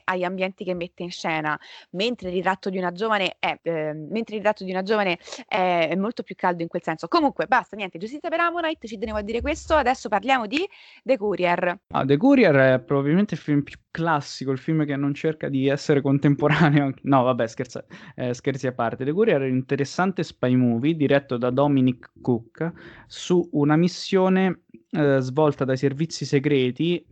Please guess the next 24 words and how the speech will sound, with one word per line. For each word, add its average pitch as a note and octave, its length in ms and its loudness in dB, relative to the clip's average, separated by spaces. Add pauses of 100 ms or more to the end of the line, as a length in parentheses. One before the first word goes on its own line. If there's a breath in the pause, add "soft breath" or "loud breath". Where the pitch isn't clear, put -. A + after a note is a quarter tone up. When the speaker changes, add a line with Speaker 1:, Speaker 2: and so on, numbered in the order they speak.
(360)
Speaker 2:
con B2 180 0
l'appoggio C3 400 2
degli B2 200 -2
Stati B2 260 -4
Uniti, A#2+ 340 0 (420 soft breath)
eh, B2 220 0
durante D3 380 2
la B2+ 100 0
missione, C#3 680 0
dur-, D#3 360 4
durante D#3+ 400 2
la C3+ 120 2
crisi C#3+ 320 -2
dei C3+ 120 0
missili D3 360 -2
di F3 100 0
Cuba D3 520 2
in C#3 160 4
Russia. C3+ 560 -4 (840 soft breath)
Eh, C#3+ 240 2
protagonista F3 540 0
della E3+ 180 2
vicenda G3 680 0
è D3 100 -2